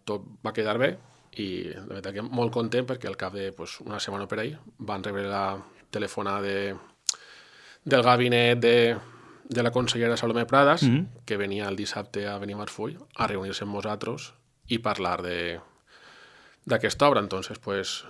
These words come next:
Speaker 1: supercontent perquè al final, pues, portem mesos treballant en això i al final, pues, que les coses es materialitzen és molt important.
Speaker 2: Mhm.
Speaker 1: Va vindre Salomé Pradas,
Speaker 2: Mhm.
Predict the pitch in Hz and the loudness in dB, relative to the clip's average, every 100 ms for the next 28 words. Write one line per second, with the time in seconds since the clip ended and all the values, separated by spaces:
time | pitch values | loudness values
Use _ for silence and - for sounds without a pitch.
0 | - - 113 110 101 101 104 113 120 110 | -12 -8 -4 -4 -2 -2 -4 -4 -6 -6
1 | 104 95 101 - 101 104 107 110 104 104 | -4 -4 -6 -6 -6 -4 -2 0 0 -2
2 | - 107 104 104 104 - 117 147 110 - | -2 -2 -2 -2 -4 -4 -4 -4 -6 -8
3 | - 92 98 101 - - - 113 104 113 | -10 -8 -8 -10 -12 -12 -8 -6 -2 0
4 | 113 107 - 127 120 120 117 120 123 113 | 0 -2 -4 -4 -2 0 0 0 -2 -2
5 | 104 104 95 - 123 - - 143 110 110 | -4 -6 -6 -2 -2 -2 -4 -4 -2 -4
6 | 107 117 110 113 113 117 120 139 139 120 | -4 -4 -4 -2 0 2 4 2 0 -6